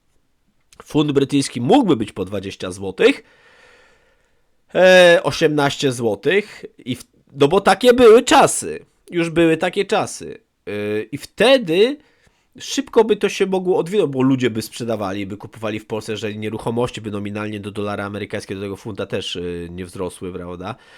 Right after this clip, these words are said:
No to za jeden zagrzybiały dom w Londynie miałbyś trzydzieści kawalerek w Polsce. No proszę sobie to wyobrazić.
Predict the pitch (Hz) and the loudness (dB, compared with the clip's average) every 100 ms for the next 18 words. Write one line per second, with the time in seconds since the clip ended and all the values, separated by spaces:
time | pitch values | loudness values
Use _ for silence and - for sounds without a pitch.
0 | _ 104 127 117 117 107 131 135 131 117 | _ -12 -4 -2 -2 -2 -2 -2 -2 -2
1 | 113 101 107 117 120 110 117 113 107 104 | -6 -6 -6 -2 0 -2 -4 -6 -4 -8
2 | 98 110 110 104 101 92 95 - 104 98 | -6 -6 -4 -6 -8 -8 -12 -12 -12 -10
3 | 104 - 98 95 95 95 92 92 - - | -10 -10 -10 -10 -8 -8 -6 -8 -12 -12
4 | 92 - 98 90 101 - 101 104 104 104 | -12 -10 -16 -14 -14 -14 -12 -10 -10 -8
5 | 110 135 123 110 107 | -6 -4 -4 -4 -10